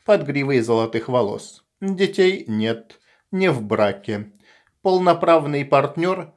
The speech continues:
в фирме «Щиты Гавриила Инк», две тысячи восемьдесят третий,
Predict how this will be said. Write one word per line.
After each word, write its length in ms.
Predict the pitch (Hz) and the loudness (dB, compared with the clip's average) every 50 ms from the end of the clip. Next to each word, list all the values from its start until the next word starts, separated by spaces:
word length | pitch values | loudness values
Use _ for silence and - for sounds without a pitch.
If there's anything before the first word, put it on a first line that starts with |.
| _ _ _ | _ _ _
в 40 | _ | _
фирме 580 | - - - 202 185 170 170 165 170 175 - - | -20 -8 0 0 0 2 2 0 -2 -2 -4 -6
«Щиты 640 | - - - - 175 165 165 - 170 170 180 175 - - | -12 -12 -4 -2 -2 -2 0 4 4 4 4 4 0 -8
Гавриила 960 | 151 135 139 151 151 147 156 156 170 185 185 160 120 104 104 107 - - _ _ _ _ | -10 2 2 4 4 6 4 4 2 0 0 -2 0 0 -2 -2 -4 -8 _ _ _ _
Инк», 540 | - 156 135 120 113 104 107 - - - - _ _ _ _ _ _ | -2 -2 -2 0 -2 -6 -10 -14 -20 -20 -20 _ _ _ _ _ _
две 180 | 185 180 185 165 | 0 2 2 2
тысячи 400 | 165 160 143 127 - - - 143 | 2 0 -2 -2 -4 -4 -4 -2
восемьдесят 460 | 131 139 135 135 - 135 131 - - | 0 0 -2 -2 -2 -4 -6 -4 -6
третий, 580 | - 151 175 196 196 - - 190 190 190 - | -2 0 0 0 0 -2 -8 -8 -8 -8 -12